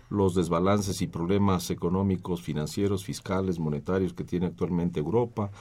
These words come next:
eh, también el desplome más reciente de los precios del petróleo, ¿no? Los precios internacionales del petróleo, nuestros, eh, digamos, eh, eh, incertidumbre reciente cambiaria, <clears throat> pero poco se habla de cuáles son los desafíos ambientales, el crecimiento económico. Entonces,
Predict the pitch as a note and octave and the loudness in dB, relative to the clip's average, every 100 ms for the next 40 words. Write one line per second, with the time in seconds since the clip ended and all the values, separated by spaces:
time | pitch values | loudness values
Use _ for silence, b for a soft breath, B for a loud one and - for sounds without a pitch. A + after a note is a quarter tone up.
0 | B B B - G2 F#2 F2+ F2+ G2 A2 | B B B 0 4 4 4 2 6 6
1 | A2 F#2+ E2+ - G#2 G2+ G2+ F2+ F2 E2 | 6 4 0 -2 2 4 4 4 0 -2
2 | F#2+ F2 D#2 D#2 - F2+ F#2 D2+ E2 - | -2 -2 -4 -6 -2 -2 -2 -4 -6 0
3 | G#2+ A2+ G2+ B2 E3 G2 - F2 F#2 - | 2 4 4 2 -2 -2 -2 0 -2 -4
4 | E2+ - F2+ E2+ D#2+ G2+ G2+ B2+ A#2 A#2 | -8 -4 -4 -4 -2 -2 4 4 4 0
5 | A#2 b b b - A2 G2 G#2+ F#2 - | -2 b b b 2 2 4 2 2 -2
6 | - - F#2+ F#2 F2 E2 E2 D#2+ E2 D#2+ | -6 -4 0 2 2 2 0 0 -2 -2
7 | F2 G#2 A2 A2 G2+ - F#2 E2+ E2 b | 0 4 4 4 2 0 2 2 0 b
8 | b b b A2+ F2 F2 E2 F2 F#2+ G#2 | b b b -6 -2 0 2 2 2 2
9 | F2+ G#2+ B2 B2 G#2+ F#2+ F2 F#2 - A2+ | 2 4 6 8 8 8 6 2 6 6
10 | A2 G#2+ F#2+ - F2+ G2 C#3+ A#2+ G#2 G2 | 6 6 4 4 0 4 4 6 4 2
11 | - b b - - E3+ D3 G#2+ B2 A2+ | -2 b b -2 8 10 10 10 10 10
12 | A#2 D3+ D#3 C3+ B2+ A#2+ C3 C3 G#2 F#2+ | 8 6 6 6 4 6 4 4 2 2
13 | G#2 G2 G#2+ G2 F2 F#2 - F2+ F2+ F2+ | 2 2 2 0 -2 -4 -2 -2 0 0
14 | G2 G2 G#2+ G2+ F#2+ - - - E2+ F#2 | 2 0 0 -2 -4 -10 -10 -8 -4 -2
15 | F2+ F#2+ A2 C3 D3+ C3 G#2+ A#2+ A#2 B2+ | -2 -2 -2 -2 -2 -2 0 0 2 0